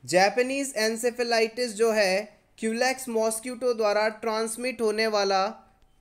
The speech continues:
डिजीज है। Japanese encephalitis is transmitted to humans through bites of infected mosquitoes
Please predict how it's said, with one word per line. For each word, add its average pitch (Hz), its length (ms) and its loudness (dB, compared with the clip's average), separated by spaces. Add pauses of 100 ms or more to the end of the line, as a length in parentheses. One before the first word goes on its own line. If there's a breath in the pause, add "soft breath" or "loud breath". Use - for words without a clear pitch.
(140)
डिजीज 208 520 -4
है। 120 280 0 (3250)
Japanese 240 600 2 (140)
encephalitis 233 960 0
is 214 240 -2
transmitted 233 760 -2
to 240 160 -4
humans 220 440 -2 (100)
through 220 140 -2 (100)
bites 226 320 -2
of 233 240 -2
infected 226 640 -4
mosquitoes 226 760 -2